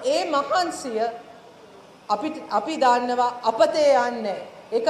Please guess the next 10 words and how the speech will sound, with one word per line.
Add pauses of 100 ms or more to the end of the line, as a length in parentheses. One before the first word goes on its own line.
නාස්තියක්
වෙන්නේ. (420)
ඒක (160)
තුලින්
අපි
සියලු
දෙනාම
එකතු
වෙලා (240)
පොදු